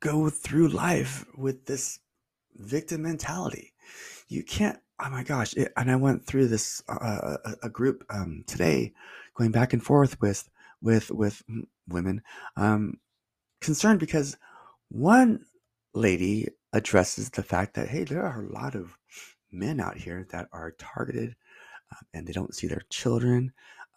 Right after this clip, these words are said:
Um, it's not their fault. It's the allegations of the mom that come in and, and, and tear these men down. Um, they might end up reacting angry,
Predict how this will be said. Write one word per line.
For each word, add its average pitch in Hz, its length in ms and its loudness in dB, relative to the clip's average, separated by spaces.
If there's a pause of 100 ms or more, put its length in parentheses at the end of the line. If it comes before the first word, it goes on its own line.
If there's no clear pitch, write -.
Um, - 280 -16 (160)
it's - 180 -10
not 95 280 -2
their - 160 -6
fault. - 680 0 (460)
It's - 340 -10
the - 460 -14 (180)
allegations 95 600 -4
of 87 200 -4
the 80 140 -6
mom 123 640 4 (380)
that - 180 -10
come 101 240 -6
in 101 340 -4
and, 82 480 -8 (480)
and, - 360 -6
and - 320 -10 (120)
tear 120 300 0
these 98 180 -4
men 87 220 -4
down. 147 480 -2 (540)
Um, - 320 -12 (400)
they 95 80 -4
might 90 340 -6 (160)
end 98 180 -6
up - 160 -6
reacting 104 800 0
angry, 135 580 4